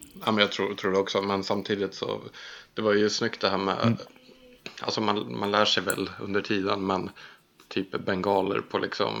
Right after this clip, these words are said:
Speaker 1: matcher klockan ett kanske inte är, eh, alltså det är alltid trevligt, men det är kanske inte då de gör sig bäst. Och så det här var väl ändå ett väldigt bra val av Pyro av dem som ordnade det där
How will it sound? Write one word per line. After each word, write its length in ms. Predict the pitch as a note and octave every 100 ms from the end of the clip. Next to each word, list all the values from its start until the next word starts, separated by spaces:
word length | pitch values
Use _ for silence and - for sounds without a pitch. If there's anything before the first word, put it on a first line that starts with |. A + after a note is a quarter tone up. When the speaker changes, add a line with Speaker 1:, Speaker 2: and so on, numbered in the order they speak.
| -
Speaker 1:
matcher 320 | G#2+ F#2+ -
klockan 280 | - G2+ A2
ett 380 | G#2+ - - -
kanske 240 | F#2+ -
inte 220 | G2+ F#2+ A1
är, 240 | A1 G#2+ - _ - - - _ _ _ _
eh, 240 | A#2+ A2 A2 - - -
alltså 220 | - A#2+
det 80 | G#2
är 40 |
alltid 220 | G2 G2
trevligt, 520 | G#2 A2 G2+ G#2 - -
men 160 | F#2+
det 80 | F#2+
är 40 |
kanske 260 | G2 F#2+ -
inte 320 | F#2+ - G#2+ G#2+ A#2 - -
då 260 | - A#2
de 160 | G#2+ F#2+
gör 100 | F#2
sig 180 | - F#2+
bäst. 380 | G#2 - -
Och 200 | G2+ - - - - - - - - - - - -
så 140 | -
det 100 | A2
här 100 | G#2
var 120 | A2 A2+
väl 120 | G2+
ändå 220 | G2+ G2
ett 220 | F#2+ -
väldigt 420 | - G2 F#2+ G#2+
bra 220 | F#2+ - -
val 340 | F#2+ G2+ G#2+
av 60 | F#2+
Pyro 360 | - G2 -
av 140 | G#2+ A2
dem 200 | - G2
som 300 | G#2+ G2 - - _
ordnade 400 | A#2 G2+ G2 F2+
det 100 | F#2
där 180 | G#2+